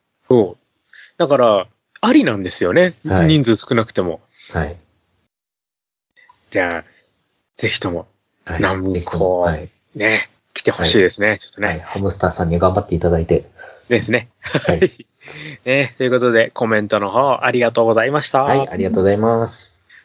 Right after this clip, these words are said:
Speaker 1: さあ、そしてですね、今回なんですけど。
Speaker 2: はい。
Speaker 1: はい。初めてです。この番組一年経ちましたけど。
Speaker 2: はい。
Speaker 1: ようやく、ようやく、
Speaker 2: はい。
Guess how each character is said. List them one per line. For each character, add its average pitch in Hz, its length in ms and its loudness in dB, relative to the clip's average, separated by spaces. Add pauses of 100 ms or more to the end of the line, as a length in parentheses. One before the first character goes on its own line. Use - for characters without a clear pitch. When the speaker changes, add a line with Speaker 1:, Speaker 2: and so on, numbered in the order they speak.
(120)
Speaker 1:
さ 220 420 2
あ、 - 40 -10
そ 170 240 2
し - 100 -4
て 254 140 4
で 185 120 6
す 139 120 2
ね、 120 180 4
今 185 200 2
回 123 140 2
な 107 120 -2
ん 95 40 -6
で 92 80 -2
す - 80 -12
け 98 100 0
ど。 98 280 2 (280)
Speaker 2:
は 107 80 0
い。 98 120 0 (400)
Speaker 1:
は 123 160 2
い。 - 100 -4 (340)
初 143 240 0
め 214 120 6
て 117 100 -6
で 92 100 -4
す。 - 220 -14 (760)
こ 120 140 0
の 113 140 2
番 113 240 -2
組 113 160 0
一 123 240 0
年 113 140 0
経 110 120 -6
ち 127 100 -4
ま 113 100 0
し - 60 -2
た 113 80 0
け 95 80 -4
ど。 82 180 -6 (280)
Speaker 2:
は - 120 2
い。 170 140 2 (260)
Speaker 1:
よ 285 460 6
う 320 80 2
や 277 80 0
く、 - 160 -6 (360)
よ 254 760 2
う 285 80 2
や 254 120 4
く、 - 280 2 (340)
Speaker 2:
は 92 100 2
い。 82 120 -2